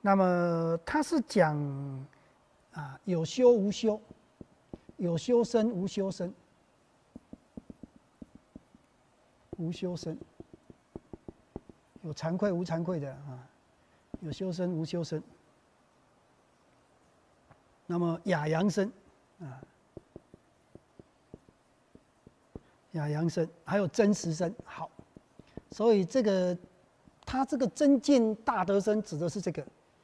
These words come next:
那么有修身就是有惭愧的，有惭愧心的，这个都是世俗的，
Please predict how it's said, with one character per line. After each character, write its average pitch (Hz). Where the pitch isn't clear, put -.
那 277
么 285
有 220
修 285
身 277
就 247
是 247
有 190
惭 170
愧 180
的， 131
有 170
惭 180
愧 208
心 170
的， 143
这 302
个 277
都 285
是 269
世 254
俗 139
的， 139